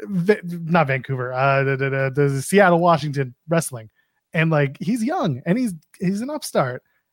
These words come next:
And I wanted him on the show, and Jeremy got him, and he spoke very well. And that's this kind of stuff that we wanna see. We wanna have wrestlers that wanna promote their matches, wanna talk about the careers, wanna talk about their aspirations.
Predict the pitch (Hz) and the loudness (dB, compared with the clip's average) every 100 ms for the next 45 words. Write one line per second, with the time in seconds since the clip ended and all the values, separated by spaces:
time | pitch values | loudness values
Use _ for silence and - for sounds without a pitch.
0 | _ 175 175 196 175 190 196 202 202 202 | _ 0 4 4 4 2 2 0 0 -2
1 | - 151 185 180 139 139 160 170 135 131 | 0 0 2 2 4 4 4 2 0 0
2 | 214 247 180 190 - _ _ - 185 254 | -2 0 -2 -2 -4 _ _ -2 0 0
3 | 247 262 269 262 190 165 165 196 202 214 | 0 -4 0 0 0 2 2 4 2 0
4 | 190 - 196 180 156 - 202 180 165 156 | -2 2 4 4 2 0 2 2 2 4
5 | 147 139 131 - 127 110 - - - 147 | 4 2 -2 -4 -6 -8 -16 -6 2 6
6 | 165 156 151 139 139 - 131 120 123 120 | 6 6 4 4 2 0 -2 -2 -4 -6
7 | _ _ 123 131 131 151 151 160 170 170 | _ _ -2 0 2 2 2 2 0 0
8 | 170 180 147 123 143 147 156 156 156 147 | 0 -2 -4 0 2 4 4 4 0 0
9 | - 160 160 143 135 143 160 - 147 160 | -2 0 0 0 0 2 2 2 -2 0
10 | 143 - 139 135 - 135 | -2 -2 -4 -4 -2 -6